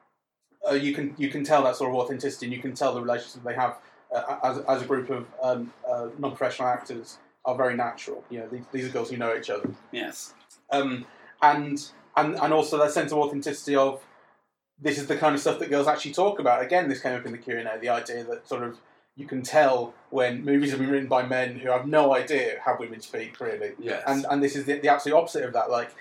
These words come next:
Speaker 1: some of the conversation is, is dirty,
Speaker 2: Mm.
Speaker 1: and it's about things that you don't expect if you're a guy.
Speaker 2: Ah.
Speaker 1: Um, and, and it's very funny as well.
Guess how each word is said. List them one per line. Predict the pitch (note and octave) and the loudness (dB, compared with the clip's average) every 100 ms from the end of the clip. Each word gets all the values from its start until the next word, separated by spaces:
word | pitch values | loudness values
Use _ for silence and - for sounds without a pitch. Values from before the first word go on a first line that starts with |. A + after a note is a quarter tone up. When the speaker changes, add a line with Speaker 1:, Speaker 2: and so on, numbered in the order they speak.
| - | -8
Speaker 1:
some | - C#3+ | -2 0
of | |
the | C#3 | 2
conversation | C3+ B2+ C#3 B2+ C3+ | 0 2 0 0 -4
is, | B2+ - _ _ | -6 -8 _ _
is | C#3 B2+ | -4 -2
dirty, | - C3 C3 B2 C#3+ C3+ C#3 - | 0 2 2 0 -2 -2 -4 -8
Speaker 2:
Mm. | A2+ C3+ | -2 0
Speaker 1:
and | C3+ | 0
it's | C#3 | 0
about | C3+ C#3 D3 | 4 4 4
things | C3 B2+ | -2 -4
that | |
you | C3 | -2
don't | C3+ C3 | 0 0
expect | B2 - C3+ B2+ - | -2 -4 -2 -2 -4
if | A#2+ B2+ | -12 -6
you're | A2 | -6
a | A2 | -4
guy. | A#2 A2 A2 - A2 | 0 0 -2 -10 -8
Speaker 2:
Ah. | G2+ - | -6 0
Speaker 1:
Um, | C3+ C3+ C3+ B2+ - _ _ - | 2 4 0 -6 -14 _ _ 0
and, | C3+ C3 C3 - | 0 0 -4 -2
and | C3+ | 0
it's | C#3 C3 | 0 2
very | C#3 C#3 | 4 4
funny | C3+ D3+ A2+ | 4 2 0
as | A2+ | -4
well. | C3+ A#2+ - | -2 -2 -4